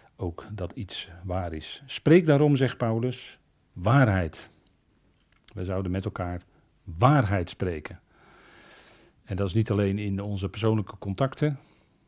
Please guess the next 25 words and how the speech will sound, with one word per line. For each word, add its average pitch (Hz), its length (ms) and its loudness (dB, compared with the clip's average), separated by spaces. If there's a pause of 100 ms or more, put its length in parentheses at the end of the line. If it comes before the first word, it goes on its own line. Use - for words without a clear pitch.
hè, 110 200 -8
met 95 420 -6 (120)
de 90 100 -8
dingen 98 260 -2
die 87 140 -4
we 85 80 -6
met 87 220 -4
elkaar 85 280 -10
overleggen 101 560 -6
of 85 160 -8
bespreken 110 680 -4
of 87 80 -12
wat 104 120 -6
dan 98 160 -4
ook. 92 320 -8
Hè, 101 260 -12
daarin 92 300 -8
zouden 90 280 -6
we 87 60 -4
niet 90 160 -8
alleen 85 460 -6
spreken 95 460 -4
wat 87 140 -6
waar 87 280 -6
is 85 300 -10